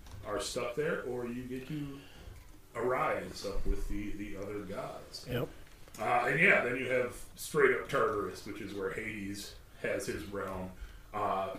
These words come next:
Speaker 1: there are five rivers that lead into the underworld realm. One of them is into the cave system in Parnus. One, they believe, was a mountain area on Olympus itself that went straight down.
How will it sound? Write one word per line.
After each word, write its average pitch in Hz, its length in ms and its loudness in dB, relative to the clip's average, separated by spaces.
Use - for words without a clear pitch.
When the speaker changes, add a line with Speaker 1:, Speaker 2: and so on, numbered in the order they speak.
Speaker 1:
there 101 120 0
are - 80 0
five 131 340 6
rivers 120 540 2
that 107 220 -2
lead 110 240 -4
into 104 680 -6
the 117 140 -2
underworld 113 640 2
realm. 98 360 0
One 123 260 2
of 127 80 2
them 113 180 2
is 110 560 -4
into 127 260 4
the 117 100 -2
cave 113 320 0
system 107 360 -8
in 104 120 -8
Parnus. 107 480 -4
One, 120 260 -2
they 110 140 -4
believe, 104 420 -6
was 95 360 -6
a 104 100 0
mountain 107 640 -4
area 110 480 -2
on 120 300 0
Olympus 104 500 -4
itself 104 400 -2
that 95 100 -8
went 98 220 -6
straight 101 380 -4
down. 101 400 -4